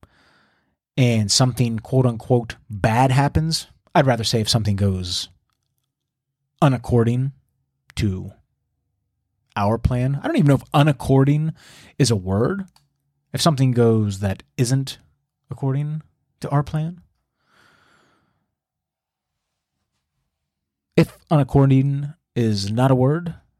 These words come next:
it should be. But if something doesn't go the way we want it to, just know that it is going according to his plan.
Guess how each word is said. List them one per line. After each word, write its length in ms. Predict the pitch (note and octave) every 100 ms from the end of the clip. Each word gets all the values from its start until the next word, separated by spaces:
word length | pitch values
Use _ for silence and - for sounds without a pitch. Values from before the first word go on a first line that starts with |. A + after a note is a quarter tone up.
| _ _ _ _ _ _
it 160 | G#2+ E2
should 220 | - F#2
be. 180 | A2+ E3+ - _ _ _ _ _ _ _ _ _ _ -
But 140 | C3
if 80 | F3+
something 260 | B3 A3+ E3+
doesn't 200 | D#3 C#3+
go 100 | C#3+
the 100 | B2
way 120 | B2
we 140 | A2
want 300 | G#2+ F#2 F#2
it 80 | -
to, 180 | - - - _ _ _ _ _ _ _ _ _ _ _ _ _ _ _ _ _ _
just 200 | - -
know 140 | C#3+ C#3
that 140 | B2+
it 140 | A#2+ -
is 260 | C3 G#2+ G2
going 320 | G2+ F2+ E2+
according 440 | - G2 E2+ F2
to 120 | -
his 240 | F2+ F#2+ -
plan. 460 | - C2+ C#2 -